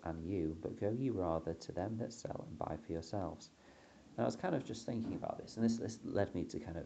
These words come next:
a bit of pondering, and, and I thought, why would the Saviour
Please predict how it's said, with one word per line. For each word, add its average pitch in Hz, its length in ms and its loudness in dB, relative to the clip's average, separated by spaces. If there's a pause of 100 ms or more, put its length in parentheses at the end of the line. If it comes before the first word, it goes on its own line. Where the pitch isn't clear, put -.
a - 80 -4
bit 80 160 2
of - 80 -2
pondering, 80 400 4
and, 90 120 -4 (140)
and 90 120 -2
I - 20 -4
thought, 92 400 6 (760)
why 113 580 4 (1040)
would 101 340 4
the - 60 -12
Saviour - 640 2